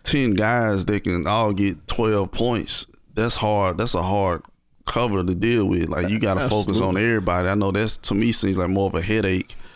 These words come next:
Speaker 2: Oh, yeah.
Speaker 1: than guard just one guy, 'cause that's really just one, one of your teammates. You just have to help 'em.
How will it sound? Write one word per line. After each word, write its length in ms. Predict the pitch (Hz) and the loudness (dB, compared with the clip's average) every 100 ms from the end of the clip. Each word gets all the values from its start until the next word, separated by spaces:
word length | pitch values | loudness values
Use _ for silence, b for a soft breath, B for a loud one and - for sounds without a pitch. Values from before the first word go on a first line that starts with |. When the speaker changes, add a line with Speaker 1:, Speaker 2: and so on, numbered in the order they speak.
| - | -4
Speaker 2:
Oh, 120 | - | 0
yeah. 260 | 180 170 92 - | 2 2 0 0
Speaker 1:
than 180 | 87 90 | 0 2
guard 300 | 101 98 95 | 2 0 0
just 140 | 87 | 0
one 280 | 85 107 98 | 0 0 0
guy, 260 | 95 107 104 | 0 0 -2
'cause 140 | 82 | -2
that's 220 | 101 101 | -2 0
really 300 | 92 120 113 | 0 2 2
just 180 | 85 90 | 0 0
one, 340 | 92 104 98 - | 0 0 -2 -2
one 180 | 113 | 0
of 60 | 107 | 0
your 100 | 95 | 0
teammates. 500 | - 123 113 95 87 | 0 0 2 0 0
You 100 | 98 | 0
just 140 | 95 98 | 0 0
have 140 | 95 | -2
to 80 | - | -2
help 340 | 101 123 110 | -2 -2 -4
'em. 160 | 90 | -6